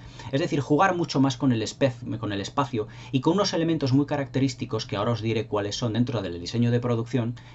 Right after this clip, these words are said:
que hizo Bernard Robinson, que era el di-, el, el director de, de, de diseño artístico, de dirección artística y de diseño de producción de la Hammer, y que luego marcarían un antes y un después, porque muchas de, de esos elementos, eh, escenográficos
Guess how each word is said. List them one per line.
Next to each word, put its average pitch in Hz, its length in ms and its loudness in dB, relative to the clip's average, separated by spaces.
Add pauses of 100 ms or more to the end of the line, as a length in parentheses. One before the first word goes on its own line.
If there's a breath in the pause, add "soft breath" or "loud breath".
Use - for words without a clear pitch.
(100)
que 123 60 2
hizo 123 200 2
Bernard 120 340 4
Robinson, 110 580 0
que - 100 -10
era 90 80 -6
el 85 80 -8
di-, 85 180 -8
el, 90 360 -6
el 87 240 -6
director 92 400 -4
de, 110 100 0
de, 98 400 -4
de 95 100 -6
diseño 104 320 -4
artístico, 117 440 -4
de 107 100 -2
dirección 110 300 0
artística 120 560 -4 (260 loud breath)
y 117 80 0
de 113 120 2
diseño 120 320 4
de - 20 -6
producción 120 360 2
de 120 100 4
la 123 140 2
Hammer, 120 280 0 (220 loud breath)
y 147 100 0
que 156 160 4
luego 185 340 2
marcarían 147 640 4
un 165 100 2
antes 160 340 0
y 147 60 2
un 147 140 4
después, 127 480 0 (240 loud breath)
porque 139 360 2
muchas 170 720 4
de, 113 300 2
de 110 120 2
esos 147 280 -2
elementos, 131 720 4
eh, 95 180 -4
escenográficos 120 360 4